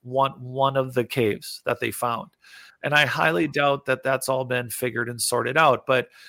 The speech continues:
if you're an adventurer, if you have a hunch, if you have a genetic memory, if you have weird memories, I think getting involved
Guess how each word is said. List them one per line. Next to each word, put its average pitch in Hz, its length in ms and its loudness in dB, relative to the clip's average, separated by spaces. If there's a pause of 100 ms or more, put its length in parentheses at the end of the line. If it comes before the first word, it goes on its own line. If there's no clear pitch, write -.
(160)
if 139 160 0
you're 180 100 2
an 185 80 -2
adventurer, 143 1000 -2
if 117 180 -4
you 135 80 0
have 120 100 -2
a 120 60 0
hunch, 127 420 -2
if 113 140 -10
you 123 60 -4
have 117 100 -2
a 123 60 -4
genetic 123 440 -6
memory, 135 380 -4
if - 180 -12
you 127 80 -6
have 123 300 -2
weird 135 360 -4
memories, 123 460 -8 (400)
I 139 160 4
think 151 320 -6
getting 139 300 -4
involved 127 800 0